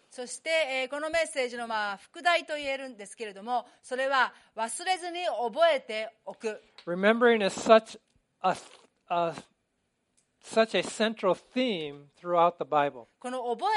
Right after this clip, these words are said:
Speaker 1: えておくというのは、聖書の中心的なテーマになっています。
Speaker 2: Because God knows, and we probably know, that we easily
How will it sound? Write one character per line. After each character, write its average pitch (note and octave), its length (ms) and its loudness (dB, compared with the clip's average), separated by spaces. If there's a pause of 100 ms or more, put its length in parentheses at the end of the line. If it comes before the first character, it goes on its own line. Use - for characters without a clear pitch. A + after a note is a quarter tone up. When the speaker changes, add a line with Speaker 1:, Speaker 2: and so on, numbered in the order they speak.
Speaker 1:
え F4+ 40 -10
て D4 160 0
お B3 160 2
く E4+ 180 -10
と D4 120 0
い C4 120 -4
う B3 60 -6
の A3 160 -6
は、 A#3+ 280 2 (220)
聖 G4 340 0
書 C#4 160 -6
の B3 260 -4
中 E4+ 360 -8
心 F#4+ 180 -10
的 F4 220 -12
な E4 100 -2
テ F#4 180 2
ー - 20 -2
マ D4+ 100 2
に A#3+ 80 -2
な G#3+ 100 0
っ G#3+ 80 -12
て G3+ 80 -12
い F3+ 60 -10
ま F#3 140 -10
す。 - 200 -16
Speaker 2:
Because G#3 400 4
God A3+ 420 10
knows, G3 540 6
and F3+ 100 -8
we F#3 80 -2
probably F#3 640 6
know, E3+ 280 4
that E3+ 260 -4
we G3 460 -4
easily G3 680 -2